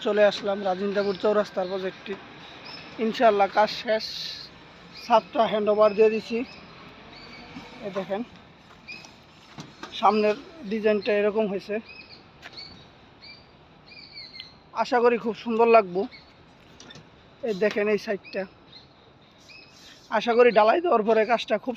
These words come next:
সুন্দর লাগবো ইনশাআল্লাহ। খুব সুন্দর করার চেষ্টা করছি, প্রতিটা রুমে কাইটা কাইটা ভিতরে ঢুকছে। এই মাথাতে এই মাথাত খুব সুন্দর ডিজাইন,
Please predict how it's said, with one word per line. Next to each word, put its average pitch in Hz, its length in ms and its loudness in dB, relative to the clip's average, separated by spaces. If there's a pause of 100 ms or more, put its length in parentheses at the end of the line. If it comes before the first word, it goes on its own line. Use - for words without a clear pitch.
সুন্দর 233 360 4
লাগবো 190 240 4 (380)
ইনশাআল্লাহ। 185 480 0 (1400)
খুব 233 220 -8
সুন্দর 226 280 0
করার 208 240 4
চেষ্টা 214 220 -2
করছি, 214 300 -2
প্রতিটা 226 340 4 (960)
রুমে 233 280 2 (1200)
কাইটা 247 240 6
কাইটা 226 260 2
ভিতরে 214 260 0
ঢুকছে। 233 280 -2 (1040)
এই 262 220 2
মাথাতে 247 380 0
এই 220 120 4
মাথাত 220 240 4 (140)
খুব 226 140 -6 (120)
সুন্দর 226 260 4 (100)
ডিজাইন, 220 260 4